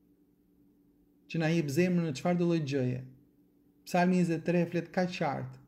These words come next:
Gjoni kapitulli dhjetë flet kaq qartë, që Jezusi është bariu i mirë që jep jetën e tij për delet. Ai na bekon në prani të armiqve tanë, ai mbush tavolinën tonë, na, kupa jonë po derdhet nga bekimet e Zotit në prani të armikut tonë,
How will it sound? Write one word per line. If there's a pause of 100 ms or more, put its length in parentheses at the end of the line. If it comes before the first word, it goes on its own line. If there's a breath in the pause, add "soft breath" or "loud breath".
(100)
Gjoni
kapitulli
dhjetë
flet
kaq (200)
qartë,
që
Jezusi
është
bariu
i
mirë
që
jep
jetën
e
tij
për
delet. (1200 soft breath)
Ai
na
bekon
në
prani
të
armiqve
tanë,
ai
mbush
tavolinën (160)
tonë, (200)
na, (460)
kupa
jonë
po
derdhet
nga
bekimet
e
Zotit
në
prani (340 loud breath)
të
armikut
tonë,